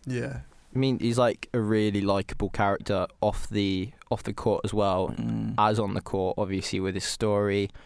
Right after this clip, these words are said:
Speaker 2: You know, he dedicates every single win to his dad. Um, I mean, the guy is just such a lovable character, and he's got the backing of the entire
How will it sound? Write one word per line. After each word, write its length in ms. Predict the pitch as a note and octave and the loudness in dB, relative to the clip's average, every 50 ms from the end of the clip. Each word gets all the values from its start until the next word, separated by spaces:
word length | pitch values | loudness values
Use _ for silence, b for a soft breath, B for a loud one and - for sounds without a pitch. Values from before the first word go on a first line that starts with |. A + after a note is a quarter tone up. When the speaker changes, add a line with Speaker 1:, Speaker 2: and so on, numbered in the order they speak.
| B B B B B | B B B B B
Speaker 2:
You 60 | B | B
know, 140 | G#2+ F#2+ F2+ | -2 0 0
he 100 | F2+ F#2+ | -2 -2
dedicates 580 | - - G2+ G2+ F#2 - - G2+ F#2+ E2 - G#2+ | -2 0 0 0 -2 -2 -2 -2 -2 -2 -2 -2
every 180 | G2+ F#2+ F#2+ | -2 -2 -2
single 320 | F#2 - G#2 G2+ F#2+ F#2+ F#2+ | -4 -2 -2 0 0 0 0
win 240 | G2 G2 G2 G2 F#2+ | 0 0 0 0 -2
to 120 | - - | -2 -4
his 100 | F#2+ - | -6 -6
dad. 360 | - - F#2 F#2 F2+ F#2 - - - b b b b b b b b b | -2 0 0 2 0 0 -2 -8 -14 b b b b b b b b b
Um, 420 | - G2+ F#2+ F#2+ F#2 F2+ F#2 F#2 - - - - | 0 0 2 2 0 0 -2 -4 -8 -8 -6 -4
I 40 | G#2+ | -2
mean, 200 | G2+ F#2+ F2+ F2+ | -2 -2 -2 -2
the 60 | G#2+ | 0
guy 200 | - A#2+ A2+ G#2+ | 2 2 2 2
is 100 | F2+ - | 2 -2
just 160 | A2 G2 - | -4 -2 -2
such 180 | - G#2 - - | -2 -2 -2 -2
a 40 | G2 | -2
lovable 440 | G#2 G#2 G#2 G2+ - G2 - - - | 0 0 0 0 0 -4 -6 -8 -4
character, 400 | - - G#2 G#2+ F#2+ - - F#2+ | 0 2 2 2 2 0 -4 -6
and 100 | F#2 F#2+ | -4 -4
he's 100 | F#2+ - | -4 -2
got 140 | - A#2+ | -2 -2
the 80 | G#2+ G#2+ | -2 -2
backing 460 | - - B2+ C3 - - - A#2+ A2+ | 0 0 0 0 -2 -2 -2 -2 0
of 140 | G2+ F#2 - | -2 -2 -4
the 120 | - G2+ | -4 -4
entire 560 | G2 G2+ - - A#2+ A#2+ A#2+ A#2+ A#2+ A#2 A2 | -2 -2 -2 0 0 2 2 2 2 2 0